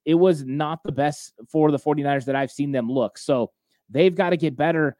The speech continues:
uh, to be able to do that. But yeah, I would love to see some Mason, uh, see some Elijah Mitchell,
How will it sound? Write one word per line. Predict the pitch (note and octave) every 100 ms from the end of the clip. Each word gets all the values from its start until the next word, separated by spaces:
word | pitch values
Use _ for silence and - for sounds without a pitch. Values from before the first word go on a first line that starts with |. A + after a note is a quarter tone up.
| _ _
uh, | A2 A#2 A#2+
to | C3+
be | C#3
able | D3 C3+
to |
do | B2 D3+
that. | C3
But | D3
yeah, | G#3+ A#3+
I |
would | D3+
love | D3 E3+ G3
to | F3
see | - F#3
some | - C3
Mason, | C#3+ E3 - D#3 C3+ _ _ -
uh, | A#2
see | A2+ F3+
some | E3+ F#3 D#3
Elijah | D3 D#3 C#3 D3
Mitchell, | D3 D3 D3+ C3+